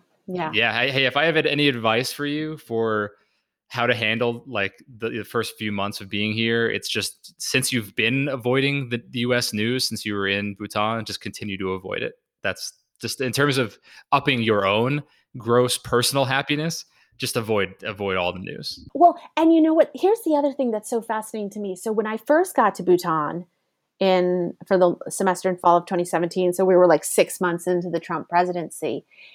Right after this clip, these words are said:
Speaker 1: it was fascinating to be in a country that had,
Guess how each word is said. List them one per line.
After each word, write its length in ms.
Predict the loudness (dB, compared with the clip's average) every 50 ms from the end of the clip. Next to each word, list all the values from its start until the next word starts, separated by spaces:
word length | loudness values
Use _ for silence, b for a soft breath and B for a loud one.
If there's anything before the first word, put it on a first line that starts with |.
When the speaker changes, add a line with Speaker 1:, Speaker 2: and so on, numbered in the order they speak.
| b _
Speaker 1:
it 100 | 8 8
was 140 | 8 8
fascinating 920 | 4 0 0 2 2 2 2 0 0 0 2 2 0 0 0 0 -2 -2 -4 b b b b _
to 100 | -4 -2
be 180 | 2 4 4 4
in 100 | 4 2
a 40 |
country 680 | 0 -2 -2 -2 -2 -2 0 2 4 4 4 4 0 _ _ _ _ _ _
that 340 | 2 4 6 6 6 4 2 -2
had, 560 | -2 0 2 4 6 6 6 4 2 -2 -8